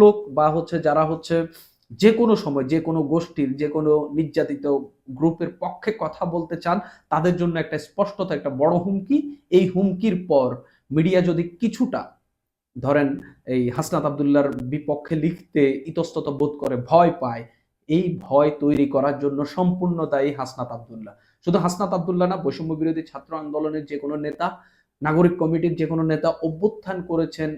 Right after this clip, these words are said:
এই অভ্যুত্থানের পক্ষের শক্তির এই ছাত্র নেতাদের বিপক্ষে লেখাটা এখন কতটা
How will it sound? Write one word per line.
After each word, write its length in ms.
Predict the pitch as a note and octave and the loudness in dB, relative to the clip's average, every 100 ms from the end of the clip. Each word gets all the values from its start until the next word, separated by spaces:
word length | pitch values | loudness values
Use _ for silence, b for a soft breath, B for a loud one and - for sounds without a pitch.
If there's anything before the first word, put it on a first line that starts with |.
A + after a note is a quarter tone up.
| - | -10
এই 220 | D#3 D3 D3 D3 C3 - _ _ _ _ _ _ _ | -6 -4 -4 -8 -14 -18 _ _ _ _ _ _ _
অভ্যুত্থানের 580 | C3 C#3+ F3 F3+ D#3+ D#3 | -4 0 0 2 -2 -2
পক্ষের 360 | - D#3 - A#3 - | -2 -4 -2 -2 -2
শক্তির 380 | F#3+ - E3 D3 - | -6 -2 -2 -2 -2
এই 140 | D3 C3 | -2 -2
ছাত্র 260 | - - F3 F3+ | -6 -6 -4 -2
নেতাদের 300 | F3 C#3 B2+ A#2+ | -2 -4 -6 -6
বিপক্ষে 500 | F#3 F#3+ G#3+ - - D3+ | -10 -4 -2 -2 -2 2
লেখাটা 400 | D3 D3+ E3+ D3 C3 | 2 0 -2 -4 -4
এখন 160 | C#3+ C3+ - | -8 -10 -6
কতটা 380 | E3 F#3+ F3+ | -4 -4 -4